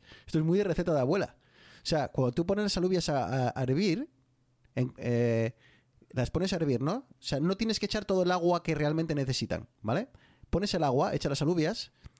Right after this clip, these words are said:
eh, las dejas un poco cortas de agua. Cuando empiezan a hervir, las pones en el grifo y las echas un chorro de agua fría. Y las vuelves a poner en el, en el fogón. Vuelven a hervir y otro chorro de agua fría. Y así lo haces un par de veces.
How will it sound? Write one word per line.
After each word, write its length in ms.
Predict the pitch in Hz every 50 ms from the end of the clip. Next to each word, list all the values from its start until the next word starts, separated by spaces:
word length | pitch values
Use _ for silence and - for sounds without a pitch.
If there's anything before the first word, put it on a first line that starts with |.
| - - _ _ -
eh, 540 | 110 117 113 113 113 120 120 120 117 117 110
las 120 | 131 139
dejas 200 | 170 156 185 -
un 60 | 202 170
poco 160 | 180 165 -
cortas 260 | 190 185 - 156 151
de 60 | 139 110
agua. 260 | 117 135 190 247 - _ _ - _ _ _ _ _ _ _ _ _
Cuando 160 | - 127 127
empiezan 220 | 127 170 170 226 214
a 20 | 196
hervir, 360 | 185 202 226 220 247 294 - _ _ _ _ _ _ _ _ _ _ _ _ _ _ _ _ _ _ _
las 300 | - - 139 135 131 -
pones 280 | - - 190 202 214 196
en 120 | 196 170
el 40 | 165 160
grifo 500 | 190 240 240 - 190 208 269 330 - _ _
y 80 | 143 139
las 140 | 139 - 185
echas 200 | 180 - 196 -
un 140 | 196 180 160
chorro 300 | - - 208 202 196 185
de 80 | 175
agua 160 | 170 170 160 147
fría. 280 | 165 180 160 87 - _ _ _ _ - _ _ _ _
Y 80 | - 156
las 120 | 139 131 127
vuelves 240 | 160 170 190 185 202
a 80 | 175
poner 240 | - 151 156 160 165
en 100 | 160 156
el, 400 | 143 139 135 131 131 127 113 -
en 160 | - 147 131 131
el 160 | 127 120 117
fogón. 400 | - 135 135 156 143 117 101 - _ _ _ _ _ _
Vuelven 320 | 135 143 170 185 202 202
a 40 | 208
hervir 360 | 202 202 214 233 247 247 - _
y 160 | - 160 160
otro 200 | 170 170 180 165
chorro 240 | - - 180 175 160
de 60 | 151
agua 180 | 139 135 131
fría. 260 | 131 - 151 143 117 113
Y 40 |
así 140 | 117 123 -
lo 60 | 170 180
haces 140 | 185 185 185
un 100 | 180 165
par 160 | - 175 170
de 80 | 131
veces. 340 | 117 143 - - - - -